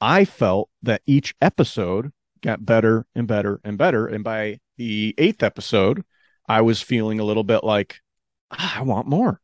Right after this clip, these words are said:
I want a little bit more of this. You're leaving me at a place that, um,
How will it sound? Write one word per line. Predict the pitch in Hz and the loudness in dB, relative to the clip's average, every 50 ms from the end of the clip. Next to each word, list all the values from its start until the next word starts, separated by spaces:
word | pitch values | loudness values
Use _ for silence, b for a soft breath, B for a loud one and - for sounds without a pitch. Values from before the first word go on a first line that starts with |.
| _ | _
I | - 120 113 | -2 -2 0
want | 110 113 117 117 120 - | 0 2 0 0 -2 -2
a | 110 | -4
little | 117 113 110 123 120 | -2 0 0 0 2
bit | 147 147 139 | 2 2 2
more | 135 147 202 302 339 | 2 0 0 0 0
of | - | -2
this. | - 92 95 - - | -4 -6 -12 -8 -4
You're | 120 120 | -2 0
leaving | 117 127 135 135 131 127 127 | 2 2 2 4 4 4 4
me | 131 127 | 4 4
at | 127 | 4
a | 127 | 2
place | - - 131 123 123 131 - - | 0 2 2 4 4 2 0 0
that, | 135 127 113 - b b b b b b b b b b b b b _ _ | 0 0 0 0 b b b b b b b b b b b b b _ _
um, | 113 113 107 104 101 101 101 101 101 101 101 - | -2 0 0 2 2 2 0 0 -2 -4 -6 -8